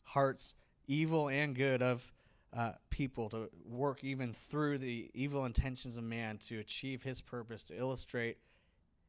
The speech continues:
his story, to illustrate his redemptive desire for the world. Haman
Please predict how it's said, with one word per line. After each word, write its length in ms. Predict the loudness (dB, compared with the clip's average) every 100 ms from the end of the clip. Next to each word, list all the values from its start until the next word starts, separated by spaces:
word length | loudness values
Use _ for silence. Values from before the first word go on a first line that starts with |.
| _
his 220 | 0 0 0
story, 580 | -2 -4 -6 -8 -16 -20 _ _ _ -4
to 80 |
illustrate 500 | 0 2 2 2 0
his 220 | 0 0 0
redemptive 680 | -2 -2 -4 -2 -4 -4 -10 _ _ _ _ _ -4
desire 680 | -2 4 6 6 4 0 -6 -14 _ -8
for 140 | -2
the 120 | 0
world. 420 | 2 2 0 -2 -8 -18 -20 -20 -20 -20 -20 _ -20 _ _ _ _ _ _ _ _
Haman 600 | 2 4 4 2 0